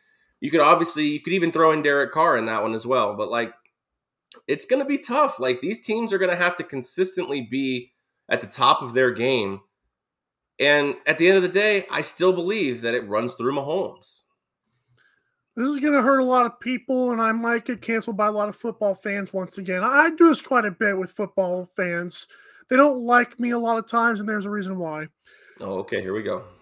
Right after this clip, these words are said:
Speaker 2: So, this year was a fluke for Cincinnati. I don't believe
Speaker 1: I
Speaker 2: this continues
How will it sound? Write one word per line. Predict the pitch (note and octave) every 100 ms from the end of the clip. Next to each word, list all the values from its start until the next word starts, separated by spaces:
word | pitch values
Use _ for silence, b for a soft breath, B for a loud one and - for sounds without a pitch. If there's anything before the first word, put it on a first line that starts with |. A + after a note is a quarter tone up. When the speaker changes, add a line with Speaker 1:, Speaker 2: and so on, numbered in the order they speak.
| _ - C#4+
Speaker 2:
So, | - - D#4 D4 C#4+ C#4 C4 _ _ _ _ _ _ _ _ _ _
this | G#3 D4 D4 -
year | D#4
was | A#3
a |
fluke | - C4+ B3 -
for | A3
Cincinnati. | A3 G3 G3+ E3 D3+ _ _ _ _ _ _ _ _ _ _ _ _ _ _ _ _ _ -
I | A#3+
don't | C4
believe | G#3+ B3+
Speaker 1:
I | B3
Speaker 2:
this | -
continues | A#3 G#3+ G3+ E3 -